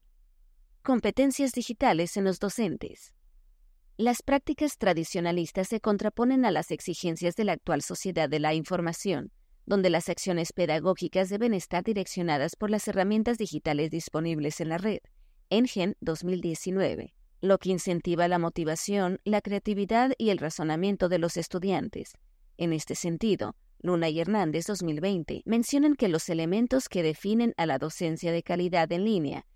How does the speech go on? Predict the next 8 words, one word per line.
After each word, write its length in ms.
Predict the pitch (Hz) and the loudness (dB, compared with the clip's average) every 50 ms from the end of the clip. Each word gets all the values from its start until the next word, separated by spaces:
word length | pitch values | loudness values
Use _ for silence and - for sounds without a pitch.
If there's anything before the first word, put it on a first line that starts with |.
| _ _ - | _ _ -4
corresponden 760 | - 233 220 220 220 - - - 247 254 254 262 254 220 180 | -2 0 2 2 0 0 0 2 2 4 4 4 4 4 4
al, 260 | 160 143 151 156 - - | 4 2 0 -2 -6 -10
se 280 | - - - 180 165 | -10 -4 0 2 2
abre 220 | 147 147 143 131 160 | 2 0 0 -4 -4
cita, 520 | - - 214 190 - - - 143 - - _ _ - - _ - - _ _ _ | -4 -4 -4 -4 -2 -2 -4 -4 -4 -6 _ _ -20 -20 _ -20 -20 _ _ _
compromiso 680 | - 240 233 208 226 214 214 233 254 247 - - 285 269 | 2 2 4 4 4 4 4 4 2 2 2 2 2 2
disciplinar, 640 | 262 196 - - 165 - - 147 151 160 170 151 - - _ _ _ _ | 0 0 -2 -4 -4 -4 -2 -2 0 2 2 2 0 -4 _ _ _ _
contenidos, 760 | - 180 170 156 170 160 165 160 143 131 170 220 - - | -2 -2 -2 0 0 -2 -2 -2 0 0 -2 -2 -2 -6